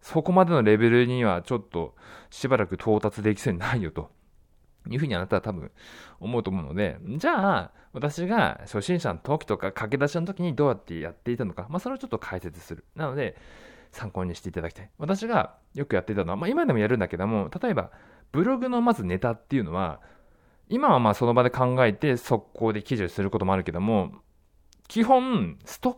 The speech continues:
クしとくんだよ。私の場合だともう五十個以上記事ネタっていうのはもうストックされている。で、どうやってストックしているかっていうと、まあ、Excelを使って、えー、Excelに例えば、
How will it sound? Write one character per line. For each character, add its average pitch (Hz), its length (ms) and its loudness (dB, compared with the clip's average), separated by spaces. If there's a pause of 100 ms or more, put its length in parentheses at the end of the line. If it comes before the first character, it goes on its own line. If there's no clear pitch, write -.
ク 240 120 2
し - 20 -6
と 226 140 2
く 123 100 0
ん 76 80 -4
だ - 80 -10
よ。 - 100 -16 (380)
私 170 500 2
の 165 120 2
場 160 120 6
合 165 60 4
だ 123 80 -2
と - 120 2
も 107 200 -2
う 87 40 -8
五 113 140 2
十 131 120 0
個 180 240 2
以 180 60 2
上 85 180 -2
記 - 160 -8
事 85 100 -8
ネ 90 100 -4
タ 87 100 -6
っ 87 40 -8
て - 140 -10
い - 20 -4
う - 20 -2
の 113 60 -2
は 85 60 -4
も 87 120 -8
う 80 40 -14
ス - 60 -16
ト 104 140 -4
ッ - 20 -8
ク - 140 -8
さ 101 120 2
れ 87 80 0
て 85 80 -8
い 80 60 -6
る。 - 160 -18 (200)
で、 170 240 -2 (380)
ど 240 80 2
う - 0 -
や 208 60 6
っ - 20 -14
て 120 60 0
ス - 60 -4
ト 107 100 0
ッ - 20 -6
ク 104 100 -6
し - 60 -8
て - 80 -6
い 104 40 0
る 98 60 -6
か 82 120 -4
っ - 20 -8
て 131 140 -8
い - 20 -4
う - 20 -16
と、 190 220 2 (220)
ま 180 100 2
あ、 - 20 4
Excel 139 440 0
を 147 40 0
使 - 180 -2
っ 147 140 0
て、 180 200 -4 (800)
え - 160 -6
ー、 110 40 -6
Excel 139 320 -2
に 160 60 0
例 151 220 2
え - 20 2
ば、 190 180 2